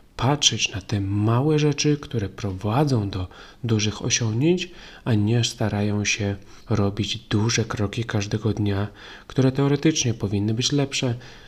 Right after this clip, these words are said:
ale oczywiście są znacznie trudniejsze do osiągnięcia. Gdy popatrzymy sobie na trening dzisiejszych sportowców, to niewątpliwie cechuje go wysoka jakość. Każdy dba o to, żeby każda minuta treningu była bardzo dobrze przepracowana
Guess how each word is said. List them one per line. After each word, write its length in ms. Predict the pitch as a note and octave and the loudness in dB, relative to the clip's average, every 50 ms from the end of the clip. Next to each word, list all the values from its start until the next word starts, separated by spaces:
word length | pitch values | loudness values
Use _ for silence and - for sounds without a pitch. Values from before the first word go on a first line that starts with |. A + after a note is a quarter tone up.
| - - | -12 -4
ale 200 | - C#3 C#3 C3+ | 0 2 2 4
oczywiście 520 | B2+ A#2+ - - A2 G#2+ G#2 - - B2+ | 2 2 2 0 0 0 0 0 0 0
są 200 | - - A2+ G#2+ | 0 0 0 -2
znacznie 420 | G2 G#2 G#2 G2 G2 - - A2+ G#2+ | 0 0 0 0 2 2 2 0 -2
trudniejsze 540 | - - A2 G#2 G#2 G2+ G2 F#2+ - - G#2 | -2 -4 -2 0 0 2 2 0 0 0 -2
do 80 | G2 | -2
osiągnięcia. 760 | F#2 F2+ - - F#2+ F#2 F2+ E2+ D#2+ D2+ - - - - - - - - - _ _ - - - - - - - - - - - | -2 -2 -2 -2 -2 -2 -2 -4 -6 -6 -10 -12 -12 -12 -20 -20 -20 -20 -20 _ _ -20 -20 -20 -20 -20 -20 -20 -18 -18 -8 -6
Gdy 140 | D#3 B2+ C3 | -2 -2 0
popatrzymy 480 | A#2+ D3 C#3 C3 - - - D#3 D3 C#3 | 0 2 0 2 2 4 4 6 4 4
sobie 200 | - C3+ B2+ A#2+ | 2 2 2 4
na 120 | A#2 A2 | 2 2
trening 460 | G#2 - - E3 G3 G#3 G3+ D3+ G#2+ | 0 0 0 2 4 6 4 4 4
dzisiejszych 460 | G#2 A2+ G#2 - - A#2+ - B2 A#2 | 2 -2 -2 -2 -2 -2 -2 -4 -6
sportowców, 640 | - - - C3+ - - D3+ D#3 D3+ - E3 D3+ D3 | -6 -6 -6 -6 0 0 0 0 2 0 -2 -2 -2
to 120 | - - D3+ | 0 2 4
niewątpliwie 760 | D3 C#3+ C#3+ C3+ C3 A#2+ A#2 - - - C3+ C3 B2+ A#2+ A#2 | 4 4 4 2 0 0 0 -2 -2 0 0 2 2 0 0
cechuje 560 | B2 - B2 A2 - - - B2+ A#2 A2+ A2+ | 0 0 -2 -2 -2 -2 -2 -2 0 0 0
go 260 | A2+ - G#2 G2+ G2 - - - - - - - | 0 0 0 0 0 -4 -12 -18 -20 -10 -4 -4
wysoka 580 | A2 G#2 A#2 G2+ - - G#2+ G2+ - - G#2 | 2 2 2 2 2 -2 -6 -4 -2 -2 -2
jakość. 500 | G2 G2+ F#2+ G2+ G#2 G2+ - G2+ - - | 0 0 0 0 -2 -2 -4 -8 -8 -8
Każdy 420 | - - A#2+ A#2+ B2 A#2+ C3 C3+ A#2 | -6 -2 0 0 0 2 0 0 0
dba 200 | A#2 A2 A2+ G#2+ | 0 -2 -2 -2
o 120 | G#2+ A#2 | -2 -4
to, 180 | A2+ - A#2+ A2+ | -4 -4 -4 -2
żeby 280 | A2 G#2 G#2 G#2 F#2+ - - - - - - - | -2 -2 -2 -2 -4 -4 -8 -16 -20 -20 -20 -14
każda 320 | - - A2+ A2 A2 B2 | -4 0 0 0 2 2
minuta 340 | A#2+ A#2+ A#2+ A#2+ A#2+ - B2 | 2 2 2 0 0 -4 -6
treningu 480 | A2+ - - A2 A2 A2 A2 A2 - A2+ | -6 -4 -2 0 0 0 0 -2 -2 -4
była 220 | A2 - G2+ G2 | -4 -4 -6 -6
bardzo 420 | G2 - G#2 G#2 A2+ A#2 - D3+ D3 | -6 -6 -4 -2 -2 -2 -2 0 0
dobrze 280 | D3 C#3 B2+ C#3+ C#3+ | 0 0 0 -2 -4
przepracowana 840 | C#3 - D3+ D3 - C#3 C3+ C3+ - C3+ B2 B2+ B2+ B2 B2 B2 A#2+ | -2 -4 -4 -4 -2 -4 -2 -2 -2 0 0 0 0 2 0 0 -2